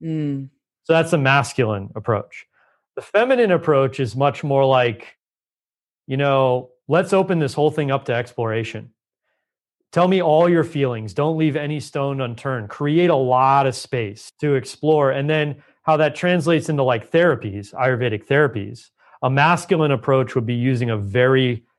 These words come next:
Speaker 2: intense, penetrating herb, right?
Speaker 1: Mm.
Speaker 2: Like we do a nasal administration in Ayurveda that just, like, man, it just hits to get, like, an effect really fast and really intensely, which should only be used in certain contexts.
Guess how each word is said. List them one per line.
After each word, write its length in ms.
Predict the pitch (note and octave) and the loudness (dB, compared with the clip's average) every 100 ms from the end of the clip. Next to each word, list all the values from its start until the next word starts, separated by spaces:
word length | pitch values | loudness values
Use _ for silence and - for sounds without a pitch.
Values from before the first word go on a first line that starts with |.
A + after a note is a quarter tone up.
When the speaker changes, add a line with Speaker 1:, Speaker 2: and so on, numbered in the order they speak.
| _ _ | _ _
Speaker 2:
intense, 800 | C#3+ A#2+ - - D3 C#3 - - _ _ _ _ | -2 -2 -6 -2 0 0 -6 -20 _ _ _ _
penetrating 640 | D3 C#3 A#2+ C#3 C3 A#2 - | -2 0 0 0 2 -2 -2
herb, 420 | B2 G#2+ F#2+ A#2 _ - | 0 0 -2 -10 _ -6
right? 380 | A2 A#2 D#3 F3 | 0 2 2 0
Speaker 1:
Mm. 60 | F3 _ _ _ | -14 _ _ _
Speaker 2:
Like 220 | C3+ C3 C3 | 0 0 2
we 80 | |
do 140 | B2+ C3+ | 2 2
a 60 | |
nasal 420 | A#2 B2+ B2 B2+ A2 | 2 2 2 2 0
administration 720 | G#2+ G2+ G2 - G#2 G2 G#2 | -2 -8 -8 -4 -4 -4 -10
in 120 | G2+ | -10
Ayurveda 600 | A2 G#2+ G#2 G#2+ G#2 G#2+ _ _ C3 | -6 -4 -2 -4 -4 -8 _ _ -4
that 140 | B2+ | -2
just, 180 | D3 C#3+ | -2 0
like, 260 | B2+ A2+ _ - - _ | -2 -4 _ -20 -20 _
man, 360 | D3+ G#3 F3 C3 | 0 2 2 -2
it 60 | A#2 | -4
just 200 | C3+ - _ _ _ | -6 -8 _ _ _
hits 320 | F#3 F#3 F#3 - | 0 0 -2 -8
to 60 | |
get, 280 | A#2+ D#3+ E3 | 0 -2 0
like, 200 | D3 C#3 | -4 -2
an 40 | A#2+ | -4
effect 380 | - E3+ C3 | -2 -2 0
really 380 | B2+ C3+ F#3+ F3 | -2 2 2 2
fast 420 | E3 D3+ C3 A#2+ | 2 2 2 0
and 140 | A#2+ A#2 | -6 -2
really 240 | C#3 C3+ | 0 0
intensely, 640 | A2+ A2+ A2+ A2 A2 G#2 _ _ _ _ _ _ _ _ | -4 -6 -8 -8 -10 -12 _ _ _ _ _ _ _ _
which 180 | C#3+ C3 | -2 0
should 140 | E3+ | 2
only 200 | F3 E3+ | 2 2
be 100 | D3+ | 2
used 240 | C#3 B2 A#2 | 2 0 -4
in 60 | |
certain 260 | A2+ A#2+ G#2 | -4 -6 -4
contexts. 640 | C#3 C3 G#2 - - - | -2 -2 -4 -12 -14 -20